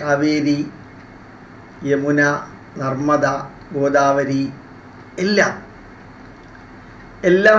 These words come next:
അതിനകത്ത് പെടുത്തിയിട്ടുണ്ട്. ഭാരതത്തിൻ്റെ തെക്കേയറ്റം മുതൽക്ക്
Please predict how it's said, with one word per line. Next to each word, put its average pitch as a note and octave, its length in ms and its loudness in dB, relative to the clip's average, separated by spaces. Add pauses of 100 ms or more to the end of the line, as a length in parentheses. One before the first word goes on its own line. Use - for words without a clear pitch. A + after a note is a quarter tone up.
അതിനകത്ത് E3 440 0
പെടുത്തിയിട്ടുണ്ട്. C3+ 720 -6 (1400)
ഭാരതത്തിൻ്റെ D#3 680 2 (100)
തെക്കേയറ്റം D3+ 560 0
മുതൽക്ക് C#3 240 -4